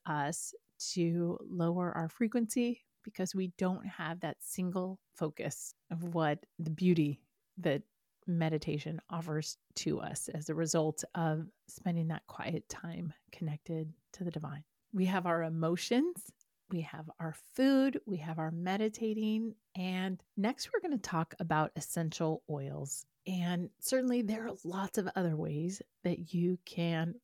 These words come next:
raise or lower your vibration. And I could talk for hours and hours, but I've limited it to just these topics. But you could certainly make the same list for crystals. You can exercise and rate your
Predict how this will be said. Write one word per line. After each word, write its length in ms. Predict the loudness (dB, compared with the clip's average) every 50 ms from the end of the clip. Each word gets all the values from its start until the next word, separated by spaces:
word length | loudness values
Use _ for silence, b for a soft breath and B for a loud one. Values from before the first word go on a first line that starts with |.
| _ -8
raise 420 | -4 -2 0 0 2 0 2 2
or 140 | 2 0 0
lower 360 | 0 0 0 2 2 2 2
your 220 | 2 2 0 0 0
vibration. 760 | 2 2 2 2 4 2 2 2 0 0 0 2 2 2 2 -2 _ _ _ _
And 560 | -6 -4 -2 -2 -2 -4 -6 -6 -8 -10 -10 -10 -12 -14 -14 _ _ _ _ _ _ _ _ _ -10
I 60 | -8
could 120 | -4 -2 -2
talk 160 | 0 0 0
for 120 | 0 2 4
hours 220 | 4 4 4 4 2
and 120 | -2 -2 -4
hours, 300 | -4 -4 -4 -6 -8 -4 0
but 120 | 2 6
I've 180 | 6 6 6 6
limited 460 | 6 6 6 8 8 8 6 6 4
it 160 | 4 2 2 -2
to 120 | -8 -8 0
just 320 | 4 4 4 4 2 -2 -6
these 220 | -6 -4 -4 -6
topics. 460 | -8 -8 -8 -6 -4 -4 -4 -4 -2 -2
But 160 | -2 0 0
you 120 | 0 -2
could 120 | -2 0 2
certainly 320 | 2 2 2 2 0 2
make 220 | 2 2 0 0 0
the 100 | -2 -2
same 380 | 0 0 2 2 2 2 2
list 460 | 2 2 2 2 2 0 -4 -10 -14 -20 _ _ _
for 480 | -2 2 2 4 4 4 2 2 0 -2
crystals. 580 | -4 -4 -2 0 0 0 -2 -2 -4 -10 -14 -18 _ _ _ -4
You 360 | -2 -2 0 0 0 -2 -4 _
can 640 | -12 -8 -4 -2 0 0 0 0 0 -2 -4 -6 -10 -12 _ _ _ _ _ _
exercise 840 | -2 0 0 0 0 0 0 0 0 0 0 0 0 -2 -2 -4 -6 -8 -4
and 320 | -2 0 0 0 0 -2 -4 _ 0
rate 340 | 4 6 6 6 4 2 -2 -4
your 460 | 0 2 2 4 4 2 2 0